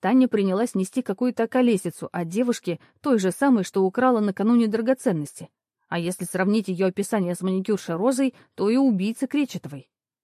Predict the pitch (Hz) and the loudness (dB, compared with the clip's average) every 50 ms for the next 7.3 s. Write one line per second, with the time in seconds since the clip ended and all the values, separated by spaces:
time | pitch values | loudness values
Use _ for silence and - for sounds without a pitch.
0 | _ _ _ _ _ _ _ _ _ 277 285 302 285 - 294 269 - - 196 180 | _ _ _ _ _ _ _ _ _ 4 4 4 4 2 0 -2 0 0 0 0
1 | 185 196 190 180 185 165 165 - - - 240 254 269 262 285 294 277 - 339 330 | 0 0 -2 -2 -4 -4 -4 -6 -4 2 4 4 4 6 4 2 2 2 0 0
2 | - - 233 - 208 202 190 180 170 - - 165 160 170 - _ _ _ 214 208 | 0 -2 -2 0 0 0 0 -2 -4 -4 -6 -6 -6 -8 -10 _ _ _ -2 0
3 | 202 190 202 190 - 190 185 202 202 196 196 180 190 185 - - - 202 170 151 | 0 2 0 0 0 -2 -2 0 0 0 0 -2 -2 -4 -6 -4 -2 -2 -2 -4
4 | 147 139 _ _ _ _ _ _ _ _ _ _ _ _ - 262 269 254 - 269 | -8 -12 _ _ _ _ _ _ _ _ _ _ _ _ 0 2 2 4 2 2
5 | 240 208 240 254 285 269 247 262 247 233 214 190 190 190 185 165 156 151 - _ | 2 4 2 2 2 2 4 4 4 4 2 0 -2 -2 -2 -2 -4 -6 -10 _
6 | _ 220 208 214 240 277 311 339 226 233 254 269 302 269 220 214 196 190 - 196 | _ -4 0 2 4 4 4 4 4 4 4 4 2 2 2 2 2 2 0 -2
7 | 185 190 - 185 185 | -2 0 -2 -4 -4